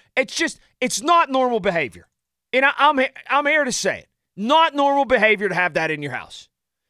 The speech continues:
If you got that in your house, cross me off. Not that you wanted to be my friend, but cross me off of your potential friend list. I'm just not there. I'm never gonna get there. And moreover,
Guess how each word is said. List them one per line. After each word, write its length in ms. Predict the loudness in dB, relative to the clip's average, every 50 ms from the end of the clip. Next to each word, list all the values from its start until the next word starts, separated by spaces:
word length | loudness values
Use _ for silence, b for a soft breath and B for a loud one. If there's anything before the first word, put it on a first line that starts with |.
| _ _ -6
If 160 | -6 -6 -2
you 160 | -2 0 2
got 220 | 4 4 2 2 2
that 160 | 2 2 2
in 120 | 0 -2
your 120 | -4 -2 -2
house, 340 | -2 -2 -2 -4 -6 -10 -16 _ _ _ _ -20
cross 460 | -14 -8 -2 0 0 2 0 0 -4
me 200 | -6 -6 -2 -2
off. 200 | 0 -2 -2 -4
Not 220 | -4 -2 -2 -2 -2
that 100 | -4 -4
you 100 | -4 -2
wanted 320 | 0 0 -2 -2 -2 -6
to 60 | -10
be 140 | -10 -12 -12
my 140 | -12 -14 -16
friend, 320 | -18 -20 -20 -20 -20 -20 _ _ _ _ _ _ -4
but 180 | -4 -4 -4
cross 460 | -4 -4 0 0 2 2 0 -2 -4 -6
me 160 | -4 -2 0
off 280 | 0 0 0 -2 -4
of 60 | -6 -4
your 140 | -4 -4
potential 500 | -4 -6 -6 -4 -4 -4 -4 -4 -6 -6
friend 320 | -6 -6 -8 -8 -8 -10 -12
list. 380 | -14 -10 -10 -10 -10 -12 -16 _ _ _ _ _ _ _ _ -4
I'm 240 | -2 0 0 -2 -2
just 400 | -6 -6 -2 -2 -2 -2 -2 -4
not 280 | -2 -2 -2 -2 -2 -2
there. 240 | 0 0 2 0
I'm 120 | 0 0 0
never 260 | -2 -2 -2 -2 -2
gonna 180 | -2 -2 -2 -2
get 240 | -2 -2 -2 -2
there. 260 | -2 -2 -2 -2 -4 -8 b b b b b -4
And 120 | -4 -4
moreover, 720 | -2 -2 0 2 2 4 4 4 2 2 0 -4 -6